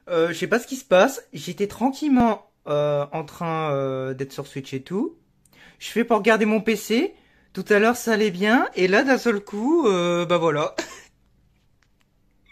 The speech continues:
<laughs> Mais what ? Je viens seulement de me rendre compte, ça fait que deux minutes que, que je suis en train de regarder ça.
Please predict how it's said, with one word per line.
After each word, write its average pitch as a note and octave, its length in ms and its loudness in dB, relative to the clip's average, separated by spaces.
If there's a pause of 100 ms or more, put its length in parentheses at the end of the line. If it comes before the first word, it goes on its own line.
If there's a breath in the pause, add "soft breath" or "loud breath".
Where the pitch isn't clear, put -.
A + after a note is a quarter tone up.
(400)
<laughs> - 400 -8
Mais D#3+ 140 -6
what ? C#4 360 4 (1500 loud breath)
Je D#3+ 60 -10
viens G#3+ 160 2
seulement A3+ 260 4
de B3+ 60 6
me B3 60 8
rendre B3 220 8
compte, C#4 180 -2
ça A3 120 -4
fait G3+ 160 -2
que G3+ 100 0
deux F3+ 180 0
minutes C4 340 4
que, A3 500 2
que A3 140 -4
je G3+ 80 -10
suis - 220 -10
en G3 60 -2
train G#3 120 -4
de G3 60 -2
regarder G3 360 0
ça. E3 280 -2